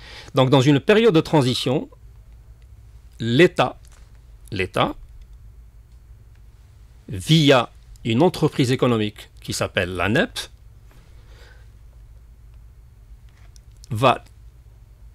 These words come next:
distribuer équitablement, selon quatorze critères bien définis,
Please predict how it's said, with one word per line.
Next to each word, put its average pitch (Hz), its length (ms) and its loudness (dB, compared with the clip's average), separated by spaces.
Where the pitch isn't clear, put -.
distribuer 139 920 0
équitablement, 127 800 2
selon 120 400 0
quatorze 196 500 4
critères 104 680 -4
bien 110 320 4
définis, 151 480 0